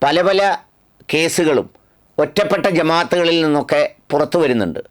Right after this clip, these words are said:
ഞാൻ ഏതാനും നാളുകൾക്ക് മുമ്പ് കൊല്ലങ്കോട് ജമാഅത്തിൻ്റെ കാര്യമൊക്കെ പറഞ്ഞപ്പോൾ അവിടുത്തെ WhatsApp ഗ്രൂപ്പിലും മറ്റുള്ള ഇടങ്ങളിലുമൊക്കെ വലിയ ആവേശ കമ്മിറ്റിക്കാരായി കൂടി പലതുമൊക്കെ പറഞ്ഞതും വായിച്ചതും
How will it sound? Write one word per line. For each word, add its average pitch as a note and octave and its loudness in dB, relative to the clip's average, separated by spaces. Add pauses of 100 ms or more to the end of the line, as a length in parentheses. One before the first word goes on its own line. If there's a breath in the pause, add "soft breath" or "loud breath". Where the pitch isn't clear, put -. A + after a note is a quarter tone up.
(480 soft breath)
ഞാൻ D3+ 0
ഏതാനും F3+ 0 (240)
നാളുകൾക്ക് F3 0
മുമ്പ് D#3 2 (200)
കൊല്ലങ്കോട് E3 2 (180)
ജമാഅത്തിൻ്റെ D3+ -2
കാര്യമൊക്കെ C#3+ 0
പറഞ്ഞപ്പോൾ C3 0 (520 soft breath)
അവിടുത്തെ D3 0 (280)
WhatsApp C#3+ 0
ഗ്രൂപ്പിലും D#3+ 0 (200)
മറ്റുള്ള D#3+ 0
ഇടങ്ങളിലുമൊക്കെ D3+ 0 (720 soft breath)
വലിയ D3+ 2 (480)
ആവേശ E3 0 (120)
കമ്മിറ്റിക്കാരായി D#3 0 (100)
കൂടി C#3 0 (560 soft breath)
പലതുമൊക്കെ D#3 0 (360)
പറഞ്ഞതും D3 0 (360)
വായിച്ചതും D3 0